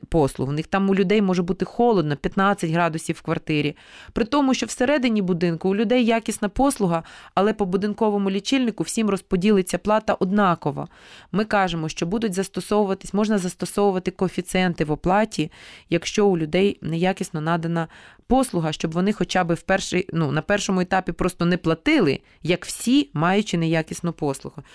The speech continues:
Але потім, безумовно, головне, щоб і була збалансована,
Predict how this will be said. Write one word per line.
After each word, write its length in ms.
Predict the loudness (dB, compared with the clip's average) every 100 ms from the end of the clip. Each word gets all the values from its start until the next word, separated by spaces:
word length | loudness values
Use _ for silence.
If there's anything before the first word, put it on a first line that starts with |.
| -20 -4
Але 280 | 0 2 0
потім, 460 | 0 -2 0 -6 -4
безумовно, 560 | -6 -4 -4 -2 -2
головне, 420 | -2 -4 -2 -2 -2
щоб 300 | -2 -2 -4 -2
і 120 | -2
була 300 | 0 2 0
збалансована, 840 | 0 -4 -6 -4 -2 -2 -2 -6